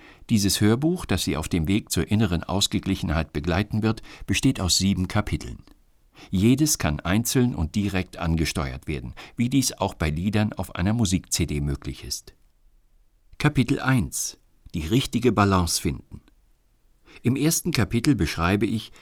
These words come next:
was Ausgeglichenheit eigentlich ist und stelle Ihnen eine praktische Übung vor, mit der Sie überprüfen können, wie ausgeglichen Sie gerade sind.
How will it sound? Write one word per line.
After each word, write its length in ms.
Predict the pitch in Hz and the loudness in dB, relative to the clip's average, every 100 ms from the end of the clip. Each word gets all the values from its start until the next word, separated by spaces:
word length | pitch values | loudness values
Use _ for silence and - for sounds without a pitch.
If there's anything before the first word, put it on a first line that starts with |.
| - | -6
was 320 | - 123 - | -4 -2 -4
Ausgeglichenheit 960 | 95 92 - 92 85 85 92 85 98 - | -4 -2 -2 -4 -2 -4 -2 -4 -4 -6
eigentlich 560 | 76 76 76 98 - | -8 -6 -4 -6 -6
ist 320 | - 73 - - _ - | -8 -6 -8 -14 _ -10
und 160 | 78 | -6
stelle 260 | - 101 113 | -2 2 2
Ihnen 380 | - 107 120 113 | 2 2 2 0
eine 240 | 82 80 | -2 -4
praktische 460 | - 107 - 95 85 | -4 -8 -4 -2 0
Übung 340 | 98 113 120 | 0 2 2
vor, 320 | 113 127 127 120 - - - | 0 2 2 0 -10 -18 -4
mit 160 | 117 | 2
der 100 | 143 | 4
Sie 120 | 151 165 | 4 2
überprüfen 720 | 147 127 - 123 135 151 143 | 0 0 2 2 2 0 2
können, 340 | 147 139 139 - - | 4 6 4 0 -4
wie 260 | 120 143 160 | 2 2 2
ausgeglichen 720 | 87 87 - 82 82 78 85 | 0 0 0 -2 -2 -2 -2
Sie 120 | 85 | -2
gerade 440 | 87 92 104 98 131 | 0 0 0 0 0
sind. 340 | 120 58 - | -2 -4 -16